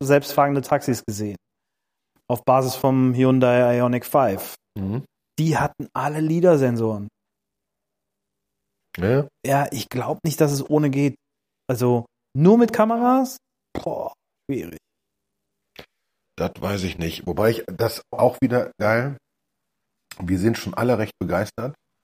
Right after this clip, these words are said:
Speaker 2: von so selbstfahrenden Autos und so, ne, und mit Kamera oder lida, egal. Aber da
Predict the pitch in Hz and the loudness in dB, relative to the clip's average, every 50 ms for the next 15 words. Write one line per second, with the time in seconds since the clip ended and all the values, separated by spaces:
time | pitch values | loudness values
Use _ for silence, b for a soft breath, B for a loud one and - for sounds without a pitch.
0 | _ _ _ _ _ _ _ _ _ - - 107 104 98 98 85 85 95 98 - | _ _ _ _ _ _ _ _ _ -4 -4 -2 0 -2 -2 -2 -2 -2 -4 -6
1 | - _ - 98 92 90 90 85 57 80 110 113 - 139 139 - - - 120 - | -8 _ -4 -2 -2 -2 -2 -4 -4 -4 -4 -4 -4 -4 -4 -4 -6 -10 -8 -6
2 | 131 131 123 107 95 98 98 98 87 87 - - - 107 110 98 92 82 78 98 | -4 -4 -4 -2 -2 -4 -4 -4 -4 -6 -6 -6 -6 -4 -4 -2 -4 -2 -2 -2
3 | 110 107 78 78 80 73 78 82 92 104 127 147 143 - _ _ _ _ _ _ | -2 -2 -2 -4 -4 -4 -2 -2 -2 -2 -4 -4 -6 -10 _ _ _ _ _ _
4 | _ _ _ _ _ _ _ _ _ _ _ _ _ _ - 104 90 104 95 98 | _ _ _ _ _ _ _ _ _ _ _ _ _ _ -6 -2 -2 0 0 0
5 | 95 95 98 104 | 0 0 -2 -4